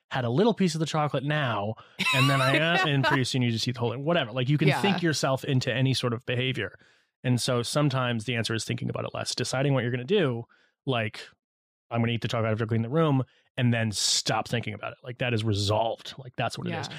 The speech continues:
Speaker 1: I'm not saying that, I don't wanna sp-, say that from, like, a position of I'm great at that. I'm not. Um,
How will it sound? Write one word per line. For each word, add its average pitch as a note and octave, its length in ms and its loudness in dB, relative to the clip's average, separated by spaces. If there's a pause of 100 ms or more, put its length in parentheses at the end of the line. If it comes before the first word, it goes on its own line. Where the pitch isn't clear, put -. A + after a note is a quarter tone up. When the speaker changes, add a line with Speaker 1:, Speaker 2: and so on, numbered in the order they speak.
Speaker 1:
I'm D#3+ 100 0
not G3 140 0
saying F3 160 0
that, D3+ 160 0
I D3 40 0
don't E3 100 4
wanna D#3 120 4
sp-, - 200 -6
say C#3 160 0
that B2 160 0
from, B2 120 0
like, A2+ 140 0
a A2+ 40 -2
position A#2 380 2
of A2 160 0
I'm A2 300 2
great G#2 260 -2
at C#3 120 -4
that. D#3+ 260 2
I'm G#2 160 2
not. G#2 400 0 (500)
Um, A#2 400 -2